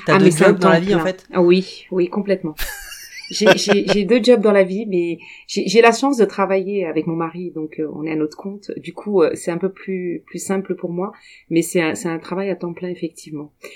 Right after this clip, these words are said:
Speaker 2: Après, moi, je, j'ai, j'ai, j'ai créé vraiment des liens et un réseau qui fait que, euh, euh,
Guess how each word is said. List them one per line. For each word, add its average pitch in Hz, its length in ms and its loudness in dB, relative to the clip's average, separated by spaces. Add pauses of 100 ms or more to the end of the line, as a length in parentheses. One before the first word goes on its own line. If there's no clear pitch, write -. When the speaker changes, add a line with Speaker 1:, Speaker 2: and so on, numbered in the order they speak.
Speaker 2:
Après, 208 340 4
moi, 240 280 4
je, 175 560 2 (280)
j'ai, 185 360 -2
j'ai, 185 240 -2
j'ai 185 440 0
créé 226 380 2
vraiment 202 340 0
des 185 160 2
liens 190 280 -2
et 196 120 0
un 170 80 -2
réseau 185 380 0
qui 185 160 -14
fait 208 240 0
que, 185 160 -6
euh, 180 380 -2 (440)
euh, 123 300 -2